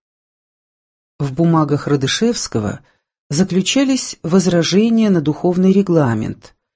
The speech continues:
и на указ о монашестве. Он доказывал, что патриаршество есть древнейшая и единственно законная форма церковного управления. В возражениях на указ о монашестве Радышевский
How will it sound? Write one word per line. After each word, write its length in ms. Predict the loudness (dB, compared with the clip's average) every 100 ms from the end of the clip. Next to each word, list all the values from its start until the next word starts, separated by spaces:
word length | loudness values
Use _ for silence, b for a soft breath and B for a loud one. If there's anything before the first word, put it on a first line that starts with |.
| _ 2
и 120 | 4
на 180 | 4 -2
указ 520 | -2 0 0 -2 -6
о 100 | 0
монашестве. 1040 | 2 2 0 -2 -4 -8 -10 -8 -8 -8 _ _ _ _ _ _ _ _ _ _ _ -4
Он 180 | 0 2
доказывал, 800 | 0 -2 0 0 0 0 0 -2 b b b
что 240 | -2 -2
патриаршество 840 | 0 -2 0 0 0 0 -4 0 0
есть 500 | 2 0 -2 -12 -4
древнейшая 760 | 0 0 0 0 0 0 -2
и 40 | -2
единственно 680 | -2 0 0 0 0 0
законная 560 | 0 -2 0 0 2 0
форма 500 | 0 0 2 2 0
церковного 720 | 0 -2 0 0 2 0 0
управления. 880 | -2 -2 -2 0 -2 -4 -6 -14 -20 _ _ _ _ _ _ _ _ 0
В 60 |
возражениях 680 | 2 4 4 4 2 0 0
на 100 | 0
указ 320 | 2 -2 0
о 40 | 0
монашестве 680 | 2 0 0 -4 -4 -4 -2
Радышевский 920 | 0 -2 0 0 0 -2 2 2